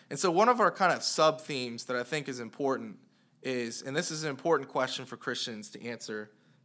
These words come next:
um, if we can't be saved by the law, if the law doesn't give us life, why then the law? What's the purpose of the law? How should a Christian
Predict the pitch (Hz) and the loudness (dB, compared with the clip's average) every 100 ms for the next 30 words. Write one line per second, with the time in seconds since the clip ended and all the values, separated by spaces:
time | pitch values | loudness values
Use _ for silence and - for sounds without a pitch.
0 | - 127 117 110 - - - - - 156 | -6 -4 -4 -8 -14 -20 -20 -20 -4 -2
1 | 185 226 247 214 160 - 156 156 147 147 | -2 0 0 0 0 0 2 4 2 2
2 | 131 120 117 120 113 - 127 151 175 170 | 2 4 4 6 4 0 4 6 6 4
3 | 147 131 139 143 135 - 107 117 110 95 | -2 -2 0 0 0 -4 -2 0 2 -2
4 | - - - _ _ _ _ _ _ _ | -10 -18 -20 _ _ _ _ _ _ _
5 | _ _ 117 147 165 147 151 143 135 131 | _ _ 4 6 6 4 0 2 2 4
6 | 120 98 98 - _ _ 123 175 - 180 | 4 4 -4 -14 _ _ 2 2 2 -4
7 | - 165 156 143 139 127 117 104 165 185 | 4 4 4 -2 -6 -4 -4 0 4 4
8 | 185 160 123 - 175 170 - 135 117 110 | 2 -4 -4 -4 -4 -4 -4 -6 -6 -8